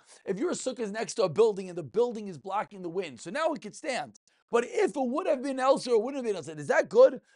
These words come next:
Massive machlekes Mishmur and Chazon Ish, which really is that Gemara of Beis Amud Aleph of Ashtra Kanayim. I hear you, Kasha. Let's move on. Now we get a fascinating Gemara. Amar Abaye, says Abaye, all the Shita is that we do not hold like. Rebbe,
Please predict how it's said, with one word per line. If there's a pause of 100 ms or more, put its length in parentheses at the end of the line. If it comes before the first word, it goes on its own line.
Massive
machlekes
Mishmur
and
Chazon
Ish,
which
really
is
that
Gemara
of
Beis
Amud
Aleph
of
Ashtra
Kanayim. (420)
I
hear
you,
Kasha. (360)
Let's
move
on. (320)
Now
we
get
a
fascinating
Gemara. (320)
Amar
Abaye,
says
Abaye, (320)
all
the
Shita
is
that
we
do
not
hold
like. (180)
Rebbe,